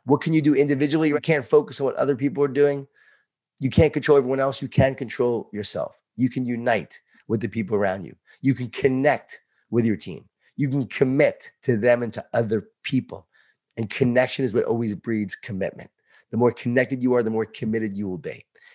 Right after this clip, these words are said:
And that connection and commitment is what really creates unity with a team, with an organization. And for me, spiritually, I believe you gotta unite to yourself. Some people do meditation, yoga. I do prayer, right? We prayer to unite to self, and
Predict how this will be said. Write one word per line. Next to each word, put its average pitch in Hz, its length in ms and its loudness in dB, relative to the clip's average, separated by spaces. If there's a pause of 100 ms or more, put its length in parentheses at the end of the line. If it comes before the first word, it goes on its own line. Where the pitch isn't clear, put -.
And 110 120 -2
that 101 180 0
connection 120 420 0
and 131 120 -4
commitment 127 500 -2 (380)
is 117 100 -2
what 107 120 2
really 117 220 2
creates - 320 -4
unity 101 760 0 (300)
with 104 160 0
a 101 60 -2
team, 120 360 -2
with 104 140 -4
an 92 60 -12
organization. 95 600 -8
And 123 220 2
for 127 80 -6
me, 147 300 6
spiritually, 143 560 4
I 131 60 6
believe 120 420 0 (320)
you 113 140 -2
gotta 120 180 4
unite 110 440 -2
to 104 100 -8
yourself. 117 580 2 (240)
Some 120 180 -4
people 113 240 -2
do 104 100 -2
meditation, 113 720 0
yoga. 110 340 4
I 95 140 4
do 110 160 -4
prayer, 135 420 4
right? 123 300 2 (300)
We 107 140 0
prayer 127 420 4
to - 160 -8
unite 107 400 0
to - 100 -10
self, 123 420 4 (360)
and 113 240 -2